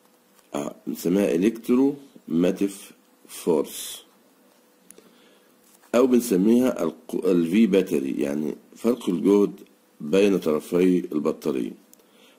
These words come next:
طبعا البطارية احنا اتفقنا إن هي مصدر للطاقة أو تعطي شغل، فنقدر نقول هو الشغل المبذول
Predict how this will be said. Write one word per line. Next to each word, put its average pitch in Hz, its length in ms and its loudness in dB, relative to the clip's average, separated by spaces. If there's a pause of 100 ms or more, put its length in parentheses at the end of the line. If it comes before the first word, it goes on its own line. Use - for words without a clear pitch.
(140)
طبعا 127 460 2 (360)
البطارية 90 520 2
احنا 107 180 -4
اتفقنا 104 640 0 (200)
إن 82 120 -2
هي 107 400 4
مصدر 113 680 2
للطاقة 87 840 -4 (840)
أو 87 180 4
تعطي 113 540 2
شغل، 98 480 2 (580)
فنقدر 87 260 0
نقول 98 220 4
هو 98 220 4
الشغل 107 840 0 (1900)
المبذول 92 800 2